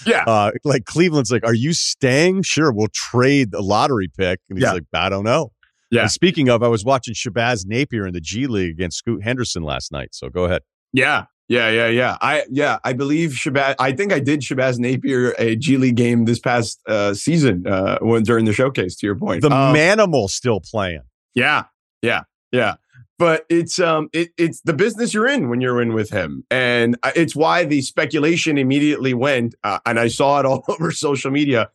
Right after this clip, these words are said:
Speaker 1: is LeBron hinting at retirement so he can get Kyrie, who was sitting there baseline again at one of these games?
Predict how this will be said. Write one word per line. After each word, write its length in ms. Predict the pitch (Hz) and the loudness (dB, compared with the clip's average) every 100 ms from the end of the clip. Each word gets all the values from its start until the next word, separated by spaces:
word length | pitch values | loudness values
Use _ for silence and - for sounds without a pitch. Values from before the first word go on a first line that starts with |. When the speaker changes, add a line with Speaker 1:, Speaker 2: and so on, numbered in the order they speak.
| _ _ 156 | _ _ -6
Speaker 1:
is 100 | 117 | -2
LeBron 380 | 131 123 143 151 | 0 2 0 2
hinting 320 | 151 165 165 | 0 2 0
at 100 | 147 | 0
retirement 520 | 131 - 117 139 147 | -2 0 0 0 0
so 100 | 135 | -2
he 80 | 113 | -2
can 140 | 120 | -2
get 160 | 117 - | -2 -2
Kyrie, 560 | 131 123 120 131 165 - _ _ 160 | 0 2 2 2 -2 -6 _ _ 0
who 100 | 147 | 2
was 220 | 143 - | 2 2
sitting 300 | 143 151 156 | 2 2 4
there 220 | 156 151 | 2 0
baseline 600 | 135 139 131 147 160 160 139 | 0 -2 -2 0 0 0 -2
again 580 | 131 156 156 202 220 - - - | -2 0 0 2 0 -2 -12 -6
at 140 | 165 | -2
one 120 | 170 185 | 2 2
of 60 | |
these 200 | 180 170 | 0 -2
games? 440 | 151 170 208 208 | 0 0 0 -4